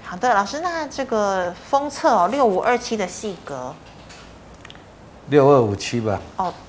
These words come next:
Speaker 1: 对，对不起，
Speaker 2: 细格嘛，
Speaker 1: 六二五七，
Speaker 2: 对不对？
Speaker 1: 对。
Speaker 2: 细格就是那个三二六五台新科的母公司嘛。
Speaker 1: 哦。
Speaker 2: 三二六五嘛。啊，有没有？
Speaker 1: 嗯。
Speaker 2: 台新科比较凶嘛，我们之前，前阵子有做过嘛，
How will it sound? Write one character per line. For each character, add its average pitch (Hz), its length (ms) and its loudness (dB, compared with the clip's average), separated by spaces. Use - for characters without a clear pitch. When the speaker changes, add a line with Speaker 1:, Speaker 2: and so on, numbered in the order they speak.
Speaker 1:
对， 214 120 0
对 160 140 2
不 - 80 2
起， - 60 -6
Speaker 2:
细 110 60 2
格 101 80 2
嘛， 101 60 0
Speaker 1:
六 107 120 2
二 104 120 0
五 - 20 -2
七， 120 60 2
Speaker 2:
对 120 60 6
不 120 60 4
对？ 120 220 4
Speaker 1:
对。 185 200 -6
Speaker 2:
细 214 240 4
格 151 180 8
就 165 100 6
是 160 180 2
那 156 100 4
个 147 100 6
三 151 240 4
二 147 80 8
六 143 220 6
五 117 40 2
台 117 160 2
新 127 240 -2
科 127 200 2
的 120 120 4
母 101 200 -2
公 110 200 -2
司 107 200 -4
嘛。 98 200 -6
Speaker 1:
哦。 - 20 -16
Speaker 2:
三 127 260 0
二 123 80 6
六 120 220 4
五 101 60 -4
嘛。 90 40 -10
啊， 98 120 -10
有 104 40 -8
没 110 120 -2
有？ 104 220 2
Speaker 1:
嗯。 262 260 -6
Speaker 2:
台 127 160 0
新 139 160 2
科 135 140 4
比 110 100 -2
较 120 100 4
凶 113 280 0
嘛， 107 140 -4
我 117 60 0
们 151 80 4
之 175 200 4
前， 143 260 6
前 143 180 4
阵 165 140 6
子 135 100 4
有 110 140 4
做 127 180 4
过 113 260 2
嘛， 90 140 -10